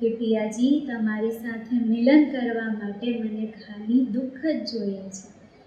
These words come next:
દુઃખ માંગે છે ધનીજી પાસે. "જબ બિછોહા ધનિકા,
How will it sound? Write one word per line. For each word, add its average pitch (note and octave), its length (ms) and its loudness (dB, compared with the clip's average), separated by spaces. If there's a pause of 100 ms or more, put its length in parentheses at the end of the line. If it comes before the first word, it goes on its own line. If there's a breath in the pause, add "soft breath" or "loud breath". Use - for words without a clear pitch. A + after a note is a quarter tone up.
(160)
દુઃખ D4 280 8
માંગે G#3+ 400 -2
છે A#3 160 -10
ધનીજી A3 720 4
પાસે. G3+ 360 -6 (1700)
"જબ A#3 400 4
બિછોહા B3+ 840 2
ધનિકા, B3 840 -2